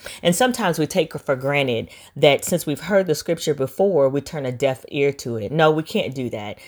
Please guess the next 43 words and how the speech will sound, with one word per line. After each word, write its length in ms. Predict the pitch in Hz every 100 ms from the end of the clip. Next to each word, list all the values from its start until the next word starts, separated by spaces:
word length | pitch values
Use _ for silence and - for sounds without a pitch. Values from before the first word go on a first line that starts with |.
| -
You 80 | 160
know, 140 | 156 135
God 320 | 160 170 170
still 300 | - 214 208
has 220 | 170 -
something 300 | 147 139 143
to 140 | 143
his 260 | 127 120 -
ch-, 140 | - - 123 -
to 100 | 143
say 200 | 185 160
to 120 | 135
his 160 | 120 -
children. 400 | 202 185 135 135
So 160 | 175
let 180 | 185 254
us 160 | 185 135
listen 520 | 135 135 - 110 - - -
with 240 | 175 175
an 140 | 117 -
open 420 | 170 170 147 -
ear 220 | 143 139
and 140 | 123
an 120 | 127 120
open 280 | 147 135 117
heart. 440 | - 127 107 - _ - - -
So 160 | - 220
as 180 | 214 269
I 120 | 269
mentioned, 480 | 226 220 220 247 202
I 60 |
was 180 | 135 143
back 260 | 151 185 -
at 80 | -
Planet 320 | 196 185 147
Fitness, 560 | 180 175 180 185 202
back 380 | - 139 165 175
on 140 | 185 175
that 200 | 175 160
good 220 | 180 175
old 280 | 175 185 143
elliptical 460 | 170 175 185 185
machine. 720 | 180 156 - 180 180 208 247